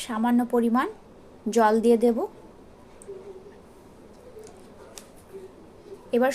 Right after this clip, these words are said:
সমস্ত উপকরণগুলোকে ভালোভাবে আমি মিশিয়ে নেব। আমার সুন্দরভাবে মেশানো হয়ে গেছে। দেখতেই পাচ্ছেন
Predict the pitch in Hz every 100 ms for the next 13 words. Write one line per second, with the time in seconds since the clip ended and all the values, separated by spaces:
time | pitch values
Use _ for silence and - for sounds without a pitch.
0 | 269 254 294 - 339 277 294 294 339 339
1 | 339 339 330 285 427 - - - - 226
2 | 233 240 269 277 240 254 233 254 311 254
3 | - 240 202 202 233 440 - - - -
4 | - - - 480 440 - - - - -
5 | - - - - - - - - 262 262
6 | - - - - - - - - - -
7 | - 415 233 233 254 - 277 285 302 254
8 | 240 220 453 508 - - - 240 240 240
9 | 233 247 240 233 226 226 - 339 - -
10 | - - - - - - - - - -
11 | - - - 220 254 254 311 311 269 -
12 | 269